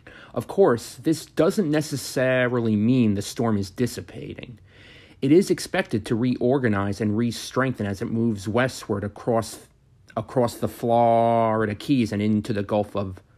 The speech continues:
Mexico. Hur-, hurricane wa-, warnings are in effect for the Keys, as it is possible Eta may become a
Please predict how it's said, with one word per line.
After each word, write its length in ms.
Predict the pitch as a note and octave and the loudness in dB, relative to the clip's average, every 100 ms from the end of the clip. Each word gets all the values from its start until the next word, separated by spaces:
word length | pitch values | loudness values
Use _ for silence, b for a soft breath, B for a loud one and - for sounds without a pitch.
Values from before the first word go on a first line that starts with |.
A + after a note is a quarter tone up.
| b b | b b
Mexico. 540 | A#2+ B2+ - - - - _ _ _ _ _ b b b b b b b b | -4 -4 -6 -12 -12 -14 _ _ _ _ _ b b b b b b b b
Hur-, 460 | - - A#2 D3 - | -20 -10 -2 -2 -2
hurricane 880 | - - A#2 D#3 E3 E3 D#3 C3+ A2 | -16 -4 4 4 4 4 4 4 4
wa-, 160 | A#2+ D3 | 4 4
warnings 720 | G#2+ G#2+ G#2 D3+ D#3 G#2+ G#2 | 2 -4 4 6 6 4 2
are 240 | A2+ A2+ - | 0 0 2
in 160 | C#3+ | 4
effect 460 | C#3+ - D3+ A2+ - | 4 2 0 0 -8
for 420 | - - A#2 A2 | -12 -2 0 2
the 100 | G2 | -2
Keys, 520 | G2+ E3+ C#3+ G2+ F#2+ | -4 0 0 0 -4
as 180 | - G#2+ | -6 -2
it 100 | B2 | 2
is 140 | C#3+ A#2+ | 0 0
possible 640 | - C#3+ C#3+ C3 G#2+ G2+ | -4 -2 -2 -2 -4 -2
Eta 200 | A#2+ A#2+ | 0 2
may 320 | A2 A2+ B2 | 4 4 2
become 340 | C3 B2+ C3 A#2 | 0 -4 -2 0
a 240 | A2 G2+ | 2 0